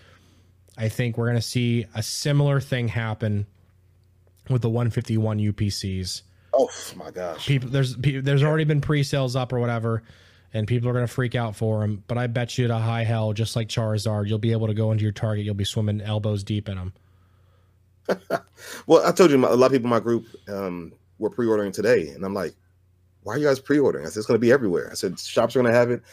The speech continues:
Speaker 2: Targets, Walmarts, it's, it's gonna be everywhere, man." But they're pre-ordering. You know, they, they made a good point. They said the, uh, the Pokemon Center ones they want. I said, "Okay, fair enough." I said, "But everything else you're pre-ordering, why?" I had, um, a buddy who I s-, uh, split a case with.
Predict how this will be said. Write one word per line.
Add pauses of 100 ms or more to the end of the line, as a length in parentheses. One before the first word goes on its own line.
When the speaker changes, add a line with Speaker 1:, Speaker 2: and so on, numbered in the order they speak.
(180)
Speaker 2:
Targets,
Walmarts,
it's,
it's
gonna
be
everywhere,
man." (220)
But
they're
pre-ordering.
You
know,
they, (120)
they
made
a
good
point.
They
said
the,
uh, (720)
the
Pokemon
Center
ones
they
want.
I
said,
"Okay,
fair
enough."
I
said,
"But
everything
else
you're
pre-ordering,
why?" (800)
I
had,
um, (320)
a
buddy
who
I
s-,
uh,
split
a
case
with.